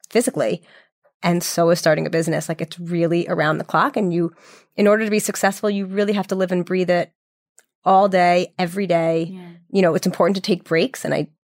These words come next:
Speaker 1: think that that's a really important part of being successful, is knowing when you need to kinda not live and breathe it for a few days. Um, but for the most part, you really are juggling two completely
Speaker 2: Yeah.
Speaker 1: full-time jobs.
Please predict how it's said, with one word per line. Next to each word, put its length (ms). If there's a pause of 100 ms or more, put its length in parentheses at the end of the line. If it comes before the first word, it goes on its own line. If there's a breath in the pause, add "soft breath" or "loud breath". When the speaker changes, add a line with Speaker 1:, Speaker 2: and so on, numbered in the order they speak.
Speaker 1:
think 160
that 140
that's 220
a 100
really 320
important 400
part 160
of 220
being 200
successful, 480
is 100
knowing 260
when 140
you 100
need 260
to 100
kinda 320 (460 soft breath)
not 260
live 140
and 100
breathe 220
it 100
for 160
a 40
few 140
days. 380 (400 soft breath)
Um, 540 (440)
but 120
for 80
the 80
most 200
part, 220
you 120
really 300
are 80
juggling 400
two 460
completely 500
Speaker 2:
Yeah. 60
Speaker 1:
full-time 360
jobs. 380